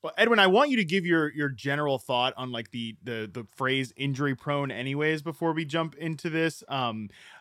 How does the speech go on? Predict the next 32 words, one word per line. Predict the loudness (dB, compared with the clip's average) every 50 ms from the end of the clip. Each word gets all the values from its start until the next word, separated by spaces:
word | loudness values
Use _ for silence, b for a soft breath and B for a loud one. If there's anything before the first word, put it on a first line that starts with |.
| B _ 0
I | 4 4
don't, | 4 4 4 4
I | 4 4
don't | 4 6
know | 6 6 4
how | 4 4 2 4
I | 4 4 2
come | 2 0 -2 0 4
down | 4 4 6 6
on | 4 4
this. | 2 0 0 -2
I | -4
think | -2 -2 -4 -4 -4
it's | -8 -10
kinda, | -8 -6 -6 -4 -4 -6 -8
it | -10 -12 -10
should | -6 -6 -6 -4
be | -4 -6
a | -6
case | -4 -4 -4 -4 -4
by | -4 -6 -6
case | -4 -4 -6 -6 -4 -4
basis, | -2 -2 0 -2 -2 -2 -4 -4 -4 -6 -12 B B B B B B B _ -12
but | -4 2 4 6
I | 6 4
feel | 4 4 6 6 8
like | 8 6 6 6
this | 4 4 4 4 4
year | 4 4 6
more | 6 6 4 4
than | 4 2 0
ever, | 0 0 0 2 0 -2 -2 -4 -8